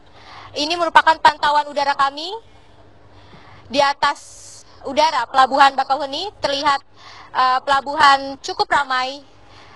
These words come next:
hilir mudik kendaraan pemudik yang akan menyeberang ke Pelabuhan Merak. Belum ada antrian yang cukup signifikan dari mobil-mobil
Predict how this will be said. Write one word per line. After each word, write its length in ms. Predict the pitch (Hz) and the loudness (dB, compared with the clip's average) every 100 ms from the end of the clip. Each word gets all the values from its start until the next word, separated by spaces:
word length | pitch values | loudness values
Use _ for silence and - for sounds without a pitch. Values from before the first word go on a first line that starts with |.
| - | -20
hilir 320 | - 285 285 285 | -6 -2 0 -2
mudik 320 | 294 262 294 | -6 -6 -4
kendaraan 560 | 277 269 269 262 254 | -2 0 0 2 2
pemudik 400 | - 277 320 269 - | 4 2 2 0 -4
yang 160 | 269 220 202 | -2 -2 -2
akan 240 | 285 269 | -4 -4
menyeberang 480 | 269 262 269 262 269 | -6 -4 4 4 2
ke 80 | 262 | 0
Pelabuhan 400 | 262 247 285 254 | 0 2 0 2
Merak. 320 | 247 254 339 - - - - - - - - - - - - - - - - - - - - - - - - - - - | 4 4 4 -8 -20 -20 -20 -20 -20 -20 -20 -20 -20 -20 -20 -20 -20 -20 -20 -20 -20 -20 -20 -20 -20 -20 -20 -20 -20 -6
Belum 160 | 294 | -2
ada 480 | 311 285 269 294 285 | 4 4 8 6 6
antrian 400 | 285 302 294 285 | -2 -8 -2 -2
yang 160 | 285 294 | -2 -10
cukup 240 | 359 359 | -8 -8
signifikan 720 | - 302 285 294 - 285 294 | -8 -8 -8 -8 -2 -2 0
dari 320 | 277 262 269 262 | -2 -2 -2 -4
mobil-mobil 560 | 262 262 262 262 262 | -2 -2 -2 -2 -2